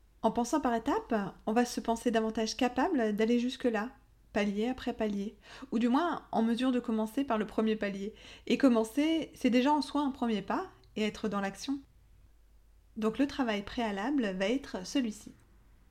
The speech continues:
Donc dans un premier temps, se donner une date butoir, une deadline approximative, qui sera une fourchette que l'on peut réajuster éventuellement suivant les aléas de la vie. Et ensuite,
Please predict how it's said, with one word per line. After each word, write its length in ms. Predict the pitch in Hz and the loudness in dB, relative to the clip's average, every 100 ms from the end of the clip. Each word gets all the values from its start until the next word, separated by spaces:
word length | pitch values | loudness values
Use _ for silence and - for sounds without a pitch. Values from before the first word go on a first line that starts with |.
| - - - - - _ _ - | -20 -20 -20 -20 -20 _ _ -8
Donc 120 | 185 | -2
dans 200 | 262 381 | 0 0
un 60 | 311 | 0
premier 300 | 254 226 214 | 0 0 0
temps, 240 | 226 349 440 | -2 -4 -6
se 180 | - | -2
donner 260 | 254 240 311 | 0 2 2
une 120 | 262 | 2
date 200 | 240 226 | 2 0
butoir, 500 | 214 214 - 170 185 | -2 -6 -6 -6 -4
une 100 | 202 | -2
deadline 480 | 208 220 202 196 233 | 2 2 2 -2 -2
approximative, 1000 | 220 - - 208 185 170 - 214 277 180 - - - - | -4 -8 -10 -6 -6 -6 -6 -2 -2 -2 -6 -16 -18 -8
qui 140 | 220 | -4
sera 240 | 220 226 269 | -2 0 2
une 100 | 233 | 0
fourchette 720 | - 262 - 214 175 - - | -4 -6 -4 -4 -6 -12 -20
que 140 | - 190 | -10 -6
l'on 100 | 185 | -6
peut 160 | 185 | -6
réajuster 600 | 180 196 214 202 202 - 233 | -6 -2 -2 -2 -4 0 0
éventuellement 580 | 202 185 - 180 208 | -2 -4 -4 -2 -2
suivant 480 | 269 - 202 185 233 | -2 -4 -4 -2 -2
les 240 | 240 190 190 | 0 -2 -2
aléas 240 | 185 180 | -2 -4
de 80 | 190 | -2
la 100 | 208 | -2
vie. 200 | 180 - - - - - - _ - | -4 -8 -16 -20 -20 -20 -20 _ 2
Et 80 | 330 | 4
ensuite, 520 | 240 - 233 - | 4 0 -4 -4